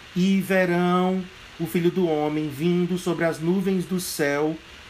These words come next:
com poder e muita glória." Então aqui nós temos o quê? A segunda vinda, né? Verão o Filho do Homem vindo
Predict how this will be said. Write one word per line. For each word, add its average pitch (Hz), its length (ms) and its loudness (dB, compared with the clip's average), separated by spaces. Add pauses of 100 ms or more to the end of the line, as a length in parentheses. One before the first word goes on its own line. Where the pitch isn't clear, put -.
(640)
com 180 140 0
poder 175 360 0
e 175 60 2
muita 175 260 -2
glória." 131 380 -2
Então 123 180 -4
aqui 151 180 -4
nós 156 160 -4
temos 156 260 -4
o 151 60 -6
quê? 185 300 -2 (340)
A 135 120 -4
segunda 147 500 -2
vinda, 180 460 -2 (340)
né? 131 160 -4
Verão 165 600 0
o - 20 -4
Filho 180 320 -2
do 180 160 2
Homem 185 360 0 (240)
vindo 143 760 0